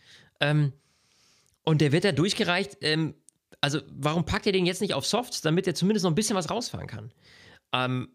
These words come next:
und die haben ihn dann eiskalt eben in der vorletzten Runde erst reingeholt, quasi, okay, jetzt müssen wir. Ich glaube, strategisch gesehen war einfach nur die Hoffnung, vielleicht kommt ja noch mal ein Safety Car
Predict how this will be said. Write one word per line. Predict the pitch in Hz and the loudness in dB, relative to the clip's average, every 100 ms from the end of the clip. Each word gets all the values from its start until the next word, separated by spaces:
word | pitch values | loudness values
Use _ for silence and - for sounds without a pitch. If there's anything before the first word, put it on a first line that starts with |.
| _ - | _ -2
und | 135 135 - 139 | -2 -2 -2 0
die | 147 | 2
haben | |
ihn | 202 | 2
dann | 202 127 | 2 0
eiskalt | 185 - 175 180 160 | -2 -2 -2 -2 0
eben | 175 | 0
in | 175 | 0
der | 156 | -2
vorletzten | 165 185 - 143 | -2 -4 -4 -2
Runde | 185 220 | 0 0
erst | 117 107 | 0 -2
reingeholt, | 107 127 135 151 | -2 0 0 -2
quasi, | - 135 135 | -2 -2 -2
okay, | 127 139 | -2 -2
jetzt | - | 0
müssen | 156 185 127 | 0 0 -2
wir. | 113 143 175 - - - | -2 -2 -2 -8 -20 -10
Ich | - - | -8 -2
glaube, | 131 147 160 185 233 247 - | 2 4 2 2 2 2 -2
strategisch | - 156 127 175 202 | -2 -2 2 0 0
gesehen | 175 143 175 | 0 2 2
war | 143 | 2
einfach | 120 175 180 | 0 0 2
nur | 175 | 4
die | 156 | 4
Hoffnung, | 151 151 170 147 - _ _ | 2 2 0 0 -8 _ _
vielleicht | - 147 175 | -2 0 2
kommt | - 185 | 2 2
ja | 180 | 4
noch | 160 | 4
mal | 147 | 4
ein | |
Safety | 127 147 151 180 | 2 2 0 0
Car | 151 147 143 | 2 2 0